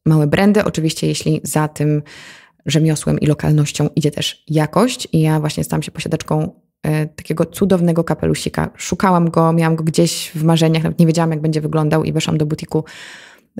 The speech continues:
na Mysiej trzy w Warszawie i tam mamy mnóstwo fajnych projektantów. Na drugim piętrze, wydaje mi się. I znalazłam swój wymarzony bucket hat, ale słomkowy, z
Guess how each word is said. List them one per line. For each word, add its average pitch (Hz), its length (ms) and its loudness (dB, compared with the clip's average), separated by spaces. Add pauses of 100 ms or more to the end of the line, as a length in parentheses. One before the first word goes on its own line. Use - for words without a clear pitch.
na 160 180 2
Mysiej 160 600 0 (380)
trzy - 320 -2
w 185 100 -10
Warszawie 170 460 0
i 160 300 -2
tam 156 400 0 (180)
mamy 151 200 2
mnóstwo 160 640 -2
fajnych 151 200 -2
projektantów. 214 580 -2 (1120)
Na 160 100 0
drugim 165 240 -2
piętrze, 185 260 -4
wydaje 196 180 -2
mi 190 60 0
się. 262 140 -2 (720)
I 220 100 4
znalazłam 170 420 2
swój 156 200 0
wymarzony 156 380 0
bucket 160 300 -2
hat, - 320 -4 (100)
ale 156 220 0
słomkowy, 147 640 0 (360)
z 151 500 0